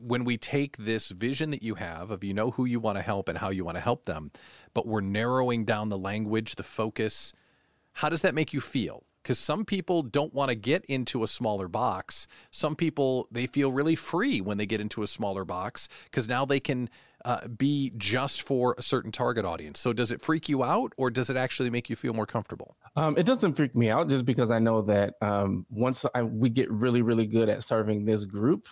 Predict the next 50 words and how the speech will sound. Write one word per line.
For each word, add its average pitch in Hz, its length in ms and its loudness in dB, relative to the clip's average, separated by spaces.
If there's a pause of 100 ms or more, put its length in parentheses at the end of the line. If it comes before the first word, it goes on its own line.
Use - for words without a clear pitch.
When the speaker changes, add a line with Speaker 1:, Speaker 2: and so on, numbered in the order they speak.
Speaker 2:
then 110 280 4
we 135 100 4
can 147 400 2
start 147 320 -2
another 143 320 2
box - 480 -8
and 123 120 4
serve 123 280 4
a 139 40 2
different 160 340 0 (160)
<laughs> - 40 2
group. - 380 2
So 127 280 2
I, 139 100 4
it - 360 -2
actually 208 340 4
makes 135 300 2
me 139 120 2
feel 127 180 4
good 143 240 2
because 113 320 2
it, 117 160 2
it 120 180 2
narrows 120 400 4
down 110 300 2
my 104 240 0
focus, 180 460 2 (460)
um, 107 380 2
and 113 220 2
allows 110 360 2
me 113 160 4
to 110 140 4
really 110 280 4
be 110 200 -2
able 107 220 0
to, 107 180 0 (160)
to 123 100 -4
start 113 300 -2
to 120 80 -2
develop 107 460 0
that 113 160 -2
messaging 123 600 0
and 107 140 0
language 107 460 -4
to, 107 320 -6
to - 100 -6
talk - 280 -8
to - 100 -10
those 104 260 -4
folks. - 400 -8